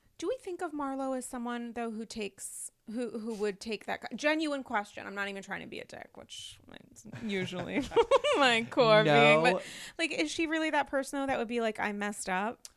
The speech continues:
Speaker 2: No, but th-, again, so I
Speaker 1: But
Speaker 2: keep
Speaker 1: it's
Speaker 2: on,
Speaker 1: better for
Speaker 2: I keep on
Speaker 1: business?
Speaker 2: referencing this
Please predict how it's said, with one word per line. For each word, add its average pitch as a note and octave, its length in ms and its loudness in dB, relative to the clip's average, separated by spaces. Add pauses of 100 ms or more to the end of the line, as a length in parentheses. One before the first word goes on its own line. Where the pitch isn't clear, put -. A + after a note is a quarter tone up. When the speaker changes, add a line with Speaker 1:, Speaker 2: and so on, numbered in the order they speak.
(260)
Speaker 2:
No, C#3 400 2
but C#3+ 320 0
th-, - 100 -2
again, A#2+ 340 -4 (140)
so - 160 -6
I A#2 100 0
Speaker 1:
But A#3+ 100 4
Speaker 2:
keep A#3+ 80 6
Speaker 1:
it's - 20 2
Speaker 2:
on, - 60 0
Speaker 1:
better B3 180 8
for B3 100 -2
Speaker 2:
I - 40 0
keep A3+ 180 0
on C#4+ 360 4
Speaker 1:
business? - 0 -
Speaker 2:
referencing B2+ 440 -2
this A2+ 200 -10